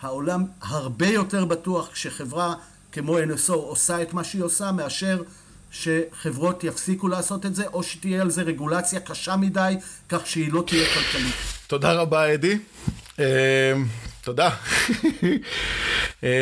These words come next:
Speaker 2: טוב, אני חושב שנעשה איזשהו ס-, בריף מאוד מאוד קצר,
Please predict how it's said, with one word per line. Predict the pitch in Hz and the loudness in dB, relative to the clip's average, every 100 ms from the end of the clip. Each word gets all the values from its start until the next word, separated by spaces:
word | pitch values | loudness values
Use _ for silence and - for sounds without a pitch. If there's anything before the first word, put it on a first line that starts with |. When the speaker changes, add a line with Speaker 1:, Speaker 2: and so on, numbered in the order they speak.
| 135 139 139 139 143 151 - | 4 4 4 4 4 2 -2
Speaker 2:
טוב, | - 220 - | 2 4 4
אני | 170 156 | 2 2
חושב | 151 226 247 | 2 4 4
שנעשה | - 247 175 - 240 | 4 4 4 4 2
איזשהו | 254 240 202 | 4 2 2
ס-, | - - 117 180 185 180 123 | 0 -4 0 0 4 2 4
בריף | 185 247 208 | 0 2 2
מאוד | 190 190 | 2 4
מאוד | 226 - | 2 2
קצר, | 139 - 165 | -4 2 4